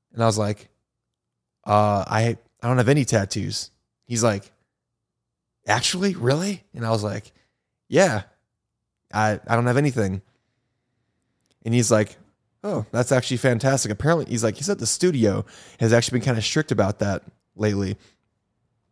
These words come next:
I mean, I know that sometimes tattoos can be perceived as attractive, but I mean,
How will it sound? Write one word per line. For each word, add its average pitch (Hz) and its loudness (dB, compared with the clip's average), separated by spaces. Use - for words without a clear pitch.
I 135 0
mean, 123 2
I 127 -2
know 151 4
that 117 4
sometimes 127 -2
tattoos 120 -2
can 113 -4
be 101 -6
perceived 113 -2
as 104 -2
attractive, 107 -2
but 110 -4
I 117 2
mean, 101 -4